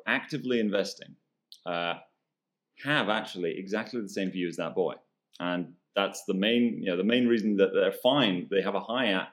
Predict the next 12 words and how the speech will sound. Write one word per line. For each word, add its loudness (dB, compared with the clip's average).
alt-, 0
attitude -6
to -4
risk 0
in -2
general, 0
is -6
because -2
they 4
have -2
this 0
belief. 2